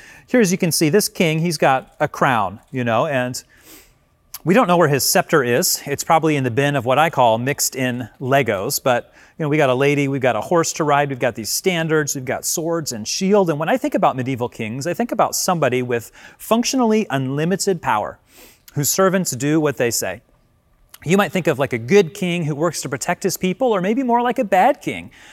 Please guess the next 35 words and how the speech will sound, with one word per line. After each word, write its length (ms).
whose 200
exploitation 720
of 120
his 120
people 340
serves 320
only 300
to 180
enrich 480
himself. 600
You 60
know, 40
my 160
favorite 480
bad 280
king 180
is, 220
uh, 100
Prince 340
John 360
in 100
Disney's 360
animated 500
Robin 320
Hood. 200
He 100
loves 280
the 60
beautiful, 520
the 100
lovely 380
taxes, 500
just 220
accumulating 560
money. 300